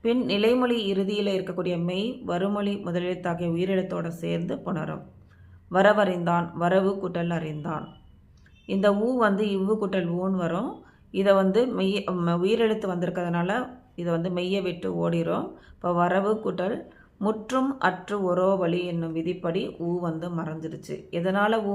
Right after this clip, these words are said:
மறைஞ்சதுன்னா, முற்றியலுகரத்துல முற்றும் அற்று ஒரோ வழி என்னும் விதிப்படி மறைஞ்சிருச்சு. இப்ப வரவு கூட்டல் அறிந்தான், உடல் இது உயிர், உடல் மேல் உயிர் வந்து ஒன்றுவது இயல்பே என்னும் விதிப்படி வர கூட்டல் அறிந்தான்,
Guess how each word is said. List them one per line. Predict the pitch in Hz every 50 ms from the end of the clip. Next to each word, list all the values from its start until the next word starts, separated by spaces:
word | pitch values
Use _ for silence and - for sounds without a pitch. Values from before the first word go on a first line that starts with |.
| 202 196
மறைஞ்சதுன்னா, | 185 180 180 180 185 185 175 185 170 180 180
முற்றியலுகரத்துல | 180 170 170 170 190 185 185 175 175 170 170 165 - 165 170 185 254 339 - - - - - - - - _
முற்றும் | - 190 196 190 196 190 226 240 240 226
அற்று | 208 185 180 - - 208 202
ஒரோ | 185 175 175 180 180 180 185
வழி | 180 170 165 170 175 170 170
என்னும் | - 165 165 165 175 175
விதிப்படி | 170 165 165 170 165 - 160 175
மறைஞ்சிருச்சு. | 180 175 165 156 156 151 151 151 156 - - - -
இப்ப | - - - 175
வரவு | 165 160 165 170 175 185 202 202 196
கூட்டல் | 196 - 190 170 175 170 165 -
அறிந்தான், | - 151 160 170 170 165 170 165 175 196 247 311 - - - - - - - _ _ _
உடல் | _ - 175 180 190 196 208 262 349 427 - - - - _ _ _ _
இது | - 170 175 175 165
உயிர், | 165 175 175 185 202 254 - - - - - _ _ _
உடல் | - 170 170 185 185 185 185 185
மேல் | 180 185 208 233 269 - - - -
உயிர் | - 175 175 185 190 190
வந்து | 190 175 170 165 160 160 196 226 226 -
ஒன்றுவது | 156 160 165 170 170 190 185 185 185 180 175
இயல்பே | 170 170 165 165 160 175 180 175
என்னும் | 170 170 160 160 160
விதிப்படி | 156 160 160 170 170 - - 160 160 - 233 269 - - - - _ _ _ _
வர | 175 165 180 180 196 208 214 - - - -
கூட்டல் | 165 170 175 170 170 165 -
அறிந்தான், | - 156 160 170 170 170 165 170 175 202 226 - -